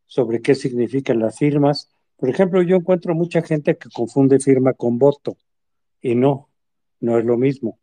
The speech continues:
La firma es para permitir el registro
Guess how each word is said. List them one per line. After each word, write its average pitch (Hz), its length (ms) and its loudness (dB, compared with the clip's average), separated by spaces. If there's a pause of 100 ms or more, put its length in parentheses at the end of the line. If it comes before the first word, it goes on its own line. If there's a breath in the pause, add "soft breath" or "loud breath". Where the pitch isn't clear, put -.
(320)
La 123 140 0
firma 156 480 2
es 160 280 0 (300)
para 120 480 0 (100)
permitir 135 720 0
el 127 160 0
registro 123 840 -2